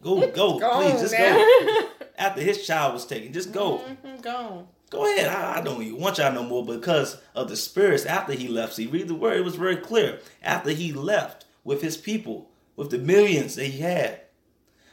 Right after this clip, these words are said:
Speaker 1: the voices start going around Pharaoh.
Speaker 2: Mm-hmm.
Speaker 1: Say, "Y'all, you gonna let that man go? You gonna, you gonna let
Speaker 2: What the
Speaker 1: this
Speaker 2: world?
Speaker 1: people go?" And that's, and, and that's what I say, look at your clique.
Speaker 2: Mm-hmm.
Speaker 1: When you know the
Speaker 2: Why?
Speaker 1: things that God told you to do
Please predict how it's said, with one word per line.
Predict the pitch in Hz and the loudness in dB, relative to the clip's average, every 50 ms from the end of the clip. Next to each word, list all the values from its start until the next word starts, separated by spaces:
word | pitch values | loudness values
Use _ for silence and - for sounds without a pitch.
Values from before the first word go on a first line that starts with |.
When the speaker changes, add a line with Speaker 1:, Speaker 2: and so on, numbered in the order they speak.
| _ _ _ _ _ _ _ _ _ _ _ _ _ _ _ _ _ _ | _ _ _ _ _ _ _ _ _ _ _ _ _ _ _ _ _ _
Speaker 1:
the | - - | -18 -10
voices | 147 143 160 196 180 - 147 139 | -2 2 4 4 4 4 0 -2
start | - - 143 139 131 131 | -2 -2 -2 -2 0 0
going | 143 143 143 139 | 2 2 2 2
around | 131 131 135 135 127 127 | 0 -2 -2 -2 -4 -4
Pharaoh. | - - 180 175 147 131 - - - 208 | -4 -2 -2 0 0 -2 -4 -6 -10 -16
Speaker 2:
Mm-hmm. | 202 208 214 226 220 240 233 233 240 - _ _ _ _ _ | -16 -16 -16 -16 -16 -14 -14 -14 -16 -18 _ _ _ _ _
Speaker 1:
Say, | - - - - | -6 -4 -2 0
"Y'all, | 143 139 - - | 0 0 0 0
you | 294 330 349 | -4 -4 -6
gonna | - - 185 | -4 -4 -2
let | 190 202 208 | -2 -2 0
that | 214 202 180 175 | 0 -2 -2 -2
man | 190 190 - - 180 | -4 -4 -4 -4 -4
go? | 202 220 226 214 - - - _ _ _ _ _ _ _ _ _ _ - | -4 -4 -4 -4 -8 -16 -20 _ _ _ _ _ _ _ _ _ _ -4
You | - 349 | -4 -2
gonna, | 370 233 185 - - | 0 0 -2 -2 -2
you | 208 294 | -2 -2
gonna | 285 190 170 160 | -2 -2 0 0
let | 190 202 | 0 2
Speaker 2:
What | 202 | 2
the | - | 2
Speaker 1:
this | 214 214 | 4 4
Speaker 2:
world? | 262 302 339 | 4 4 4
Speaker 1:
people | 220 220 214 202 196 | 2 2 2 0 2
go?" | 190 208 208 208 208 - - - _ _ _ _ _ _ _ _ _ _ _ _ - - | 4 4 4 4 2 -4 -10 -18 _ _ _ _ _ _ _ _ _ _ _ _ -6 -2
And | 165 185 | 4 6
that's, | 214 156 - - - | 6 6 6 2 -4
and, | - 160 156 151 | -4 -4 -2 0
and | 170 170 | 0 0
that's | 185 180 - - | 0 -2 -2 -2
what | 175 156 143 | -2 0 0
I | 156 170 | 0 0
say, | 170 - 165 156 143 - - - _ - | -2 -2 -4 -6 -6 -6 -10 -16 _ -6
look | - 185 180 | -6 -4 -4
at | 156 - - | -4 -4 -4
your | 143 143 | -6 -6
clique. | - 185 165 151 - - - _ - | -6 -4 -6 -6 -6 -8 -18 _ -20
Speaker 2:
Mm-hmm. | - 202 208 214 208 _ _ 233 240 240 _ _ _ _ _ _ - | -18 -18 -18 -18 -20 _ _ -20 -20 -20 _ _ _ _ _ _ -8
Speaker 1:
When | - 135 139 | -6 -4 -4
you | 156 196 190 | -2 0 2
know | 175 190 196 180 165 - - 120 | 6 8 8 8 8 6 2 0
the | 127 123 | -2 0
Speaker 2:
Why? | 113 | 0
Speaker 1:
things | 143 151 151 143 | 0 0 0 -2
that | 135 127 120 | -4 -2 0
God | 143 143 143 147 | 0 0 0 0
told | - 175 147 139 135 131 | 0 0 0 0 0 -2
you | 127 | -8
to | 120 | -10
do | 120 123 143 135 110 - | -8 -6 -4 -4 -4 -6